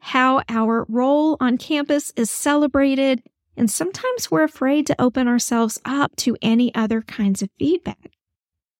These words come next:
But if you can be receptive to some constructive criticism, if you can encourage those kinds of open conversations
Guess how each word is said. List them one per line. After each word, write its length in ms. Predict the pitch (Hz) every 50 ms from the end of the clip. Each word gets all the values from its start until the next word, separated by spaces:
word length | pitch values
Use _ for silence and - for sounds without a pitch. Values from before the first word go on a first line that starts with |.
| _ _ _ _ _ -
But 140 | 226 254
if 160 | 277 311 302 -
you 160 | 302 339 320
can 460 | - - - - 339 349 370 392 415 453 -
be 360 | 320 302 302 302 294 285 - -
receptive 920 | 254 254 233 - - - 320 349 - - _ - 240 220 220 226 202 - -
to 180 | - 269 269
some 220 | 277 - - 277 269
constructive 640 | - - 254 - - - 214 202 - - 190 - -
criticism, 680 | - 226 214 208 214 - - 269 277 - 320 330 370 370 - _ _ _ _ _ _ _ _ _ _ _ _ _ _ _ _ _ _ _ _ _ _
if 220 | - 285 311 302 -
you 160 | 302 339 330
can 460 | - - - 277 269 262 247 254 294 - _ _ _ _ _ _ -
encourage 800 | 254 247 254 - - - - - - 311 339 339 302 254 - -
those 180 | 285 285 -
kinds 320 | - - - 254 247 233 247
of 100 | 233 - _
open 320 | - 233 226 - 233 226 214
conversations 1120 | 202 - - 208 196 185 202 196 - - 254 262 262 - - 269 262 262 262 262 - -